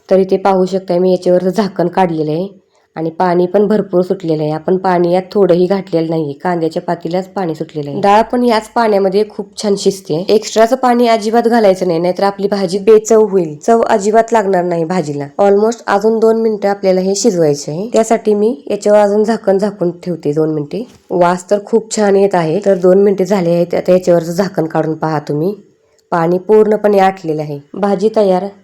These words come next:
किती छान दिसते ही भाजी. ही भाजी पोळी, भाकरी किंवा अगदी फोडणीच्या भातासोबत ही भारी लागते. ही होती आपली पारंपरिक पण आरोग्यदायी मूगडाळ कांद्याची पात.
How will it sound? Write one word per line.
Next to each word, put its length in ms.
किती 280
छान 240
दिसते 260
ही 100
भाजी. 300
ही 80
भाजी 340
पोळी, 480
भाकरी 440
किंवा 320
अगदी 360
फोडणीच्या 440
भातासोबत 680
ही 120
भारी 320
लागते. 300
ही 120
होती 360
आपली 280
पारंपरिक 760
पण 220
आरोग्यदायी 680
मूगडाळ 340
कांद्याची 500
पात. 180